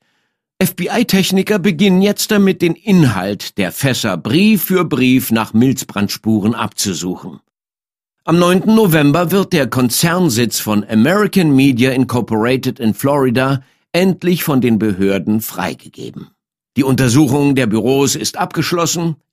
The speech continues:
jegliche Milzbrandspuren sind beseitigt. Aber Antworten sind bei der Arbeit keine ans Tageslicht gekommen. Der verdächtige Liebesbrief an Jennifer Lopez,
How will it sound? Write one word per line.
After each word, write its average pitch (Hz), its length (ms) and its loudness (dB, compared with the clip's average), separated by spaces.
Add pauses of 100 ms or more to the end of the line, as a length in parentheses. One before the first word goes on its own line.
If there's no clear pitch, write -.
jegliche 190 580 0
Milzbrandspuren 113 1200 0
sind 98 300 -4
beseitigt. - 880 -6 (720)
Aber 78 460 -6
Antworten 139 720 -2
sind 117 280 -2
bei 101 140 -4
der 104 160 -4
Arbeit 110 480 -4
keine 85 560 -2
ans - 240 -10
Tageslicht - 640 -8
gekommen. 98 480 -8 (680)
Der 104 140 -2
verdächtige 120 720 -4
Liebesbrief 110 920 -2
an 76 340 -10
Jennifer 117 480 -4
Lopez, 120 720 -2